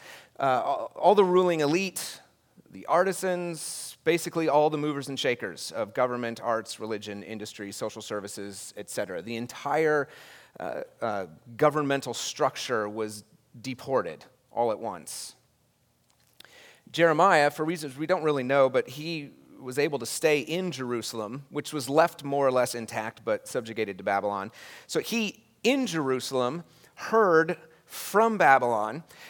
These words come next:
uh, that some of the prophets, some of the diviners, uh, the priests who had gone into exile with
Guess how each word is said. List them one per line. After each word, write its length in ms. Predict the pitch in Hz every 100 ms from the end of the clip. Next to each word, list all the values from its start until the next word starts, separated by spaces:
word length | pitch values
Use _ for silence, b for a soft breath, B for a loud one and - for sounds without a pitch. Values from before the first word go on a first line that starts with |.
| B
uh, 140 | 165 -
that 200 | 175 180
some 260 | - 220 254
of 80 | 202
the 60 |
prophets, 640 | - - 185 185 196 185 -
some 160 | 202
of 80 | 196
the 80 | 165
diviners, 960 | 143 135 151 156 156 151 151 143 - 156
uh, 140 | 143
the 100 | 127
priests 460 | - 180 196 202 -
who 80 |
had 120 | 160 143
gone 280 | 151 147 147
into 400 | 165 180 - 175
exile 840 | 147 156 135 143 123 123 123 127
with 540 | 123 135 175 185 -